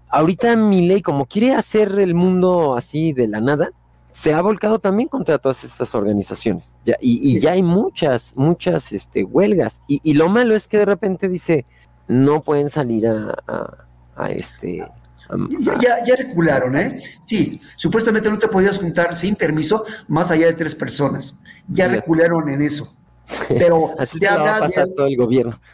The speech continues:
Speaker 2: Pero sí, pero te habla de, de una filosofía, ¿no? De por dónde va el gobierno. Y dices, "A ver, espérame".
Speaker 1: Claro.
Speaker 2: Eso es, pues, una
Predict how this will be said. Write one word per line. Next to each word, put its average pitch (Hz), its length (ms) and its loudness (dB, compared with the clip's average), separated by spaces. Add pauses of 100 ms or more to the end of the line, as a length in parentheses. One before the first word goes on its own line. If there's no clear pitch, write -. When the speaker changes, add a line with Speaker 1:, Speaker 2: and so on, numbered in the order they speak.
(240)
Speaker 2:
Pero 190 160 0
sí, 302 120 0
pero 175 140 0
te 190 100 0
habla 220 180 2
de, 185 180 2
de 175 140 2
una 196 260 0
filosofía, 196 580 2
¿no? 160 360 -4 (240)
De - 100 -2
por 170 160 2
dónde 202 160 0
va 190 140 2
el 185 80 0
gobierno. 190 400 0
Y 165 60 2
dices, 151 180 -2
"A 151 60 0
ver, 185 180 2
espérame". - 640 -2 (260)
Speaker 1:
Claro. 92 340 -2
Speaker 2:
Eso 170 180 0
es, - 280 -8 (260)
pues, - 180 -10
una 165 580 0